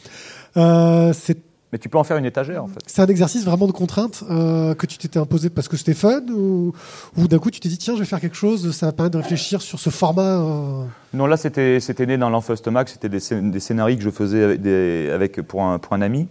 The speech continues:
Speaker 2: euh, un Italien encore qui dessinait dans le, bon, c'était pour animer les pages d'un journal. Et, euh,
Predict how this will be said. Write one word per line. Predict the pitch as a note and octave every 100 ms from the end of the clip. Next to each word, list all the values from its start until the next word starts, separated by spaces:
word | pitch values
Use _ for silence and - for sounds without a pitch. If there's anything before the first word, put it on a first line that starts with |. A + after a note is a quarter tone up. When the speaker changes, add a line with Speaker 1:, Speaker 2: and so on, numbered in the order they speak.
| _ -
Speaker 2:
euh, | F#2 F#2 F2
un | F2+
Italien | F#2+ G#2+ G#2 A2+
encore | G#2 G2
qui | F2+
dessinait | F2+ - F#2+ F#2+
dans | E2+
le, | D#2+
bon, | F#2+
c'était | -
pour | -
animer | A2 G#2+ G#2+
les |
pages | G#2 G2+
d'un | G2+
journal. | F#2+ F#2 A#2+ C#3+ - _ - - - _ _ _ -
Et, | A2
euh, | A2 A2 A2 A2 G#2+ G#2+